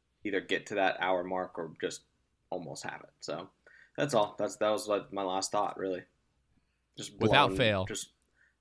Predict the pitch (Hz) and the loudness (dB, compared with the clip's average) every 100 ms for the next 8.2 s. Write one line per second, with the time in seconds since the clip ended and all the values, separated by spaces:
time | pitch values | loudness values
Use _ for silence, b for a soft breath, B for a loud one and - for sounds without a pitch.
0 | _ _ _ _ _ _ _ _ _ 98 | _ _ _ _ _ _ _ _ _ -6
1 | 98 - - _ _ _ _ _ _ _ | -6 -12 -20 _ _ _ _ _ _ _
2 | _ 123 156 202 220 196 180 180 175 165 | _ -2 0 0 0 2 4 6 6 4
3 | 92 92 - 147 170 127 139 139 120 131 | 0 -2 2 2 0 0 2 4 6 6
4 | 143 - 117 110 110 123 - 120 113 113 | 6 2 0 2 4 2 2 4 6 6
5 | - - 120 107 117 120 - 120 117 117 | 4 4 4 4 4 2 0 -4 -2 0
6 | - 135 143 - 131 120 113 104 104 - | 6 8 8 6 2 4 2 0 -2 -4
7 | - _ _ - 123 113 107 95 90 85 | -14 _ _ 4 4 6 4 2 0 -2
8 | 76 | -4